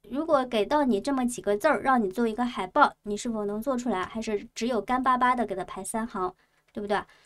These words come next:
那像这个的话，你可以直接去给它把主标题放大，其他的呢，按照它九十度的一个方向给它进行个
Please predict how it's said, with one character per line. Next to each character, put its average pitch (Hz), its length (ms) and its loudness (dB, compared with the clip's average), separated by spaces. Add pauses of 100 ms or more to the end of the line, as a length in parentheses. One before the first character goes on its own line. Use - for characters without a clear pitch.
(120)
那 311 60 0
像 359 220 8
这 403 140 6
个 311 80 4
的 240 120 4
话， 254 140 2
你 214 160 2
可 233 100 -6
以 214 80 -2
直 202 160 -4
接 214 220 -2
去 220 220 -6
给 - 120 -8
它 202 200 -8
把 180 360 -6
主 190 160 -8
标 285 200 2
题 294 100 -2
放 294 240 2
大， 294 260 2 (280)
其 - 160 -6
他 302 180 2
的 320 140 4
呢， 277 320 4
按 277 120 0
照 254 120 0
它 254 120 0
九 214 160 -2
十 190 140 -6
度 233 140 -2
的 214 80 2
一 202 80 2
个 214 80 -2
方 262 200 0
向 226 200 -2
给 196 80 -6
它 196 100 -6
进 214 180 -4
行 202 160 -4
个 190 280 -2